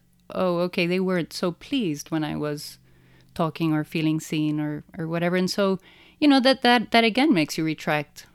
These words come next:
And at least for those relationships, well, I didn't continue to pursue them because at least now I see myself enough to understand that, you know, there might be some circles in which you might accept to not feel seen by someone, say, you know, if it's,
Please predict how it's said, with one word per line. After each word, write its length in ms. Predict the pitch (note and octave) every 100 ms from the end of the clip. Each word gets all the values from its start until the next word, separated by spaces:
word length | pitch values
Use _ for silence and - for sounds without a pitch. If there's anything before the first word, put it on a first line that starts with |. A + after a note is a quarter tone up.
| _ _ _ -
And 260 | G#3 F#3+ -
at 100 | G3
least 200 | G#3+ G#3+
for 120 | G#3+
those 280 | G#3 A3 A3
relationships, 640 | A3+ G3 G3+ A3 - - C4+
well, 100 | C4
I 80 |
didn't 240 | C4+ C#4 C4
continue 380 | A#3+ - A3 G#3
to 120 | A3
pursue 440 | G#3 G3+ - B3
them 180 | G#3 F3
because 460 | F#3+ F3+ F3+ F3 -
at 160 | F#3 F3+
least 320 | G#3 A#3 -
now 200 | B3 A#3+
I 80 | F#3
see 220 | - G#3+
myself 440 | G#3+ G3 G3+ F#3+
enough 400 | F#3+ A3 C#4 F3+ -
to 120 | G3
understand 600 | F3 F3 - A#3 A#3 G3+
that, 220 | F3+ E3+ - _ _ _ _ _ _ _ _ _ _ _ _ _ _ _ - - _
you 100 | E4
know, 200 | A3+ F#3+
there 180 | G#3 C#4+
might 200 | F#4+ F#4+
be 100 | B3
some 360 | - A3 C4+ D#4+
circles 440 | B3+ B3 A3+ G3+
in 120 | F#3+
which 180 | F#3 F3+
you 80 | F#3+
might 220 | F3+ E3
accept 580 | D3 - - B3 C#4 -
to 80 | -
not 200 | F#3+ F3
feel 200 | - D#3+
seen 380 | - - B3 A#3+
by 180 | A3 G#3
someone, 500 | - G#3 G3 F#3+ F3+
say, 320 | - D#3 D3+
you 200 | D3+ D#3+
know, 300 | D3+ C3+ C#3
if 140 | C#3 -
it's, 340 | - -